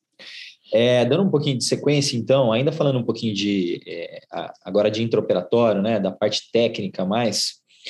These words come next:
Ah, Oséias, é, co-, eu já vi, né, bastante cirurgia sua, né, fui seu residente também, e,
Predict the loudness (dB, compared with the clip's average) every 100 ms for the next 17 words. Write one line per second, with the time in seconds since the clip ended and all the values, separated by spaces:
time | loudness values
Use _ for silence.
0 | -14 -16 -20 -20 _ 2 4 4 4 4
1 | 2 2 0 0 -2 -6 -2 2 4 4
2 | 2 0 -4 -8 -8 -8 -10 -16 -16 _
3 | -4 -2 -2 -10 -18 -12 -4 0 0 0
4 | 0 0 2 2 2 0 -8 _ _ -6
5 | -6 0 0 2 2 2 2 2 0 0
6 | 0 2 4 2 0 0 0 0 0 0
7 | 0 0 0 -2 0 2 0 -4 _ -20
8 | -20 -20 _ -2 -2 -2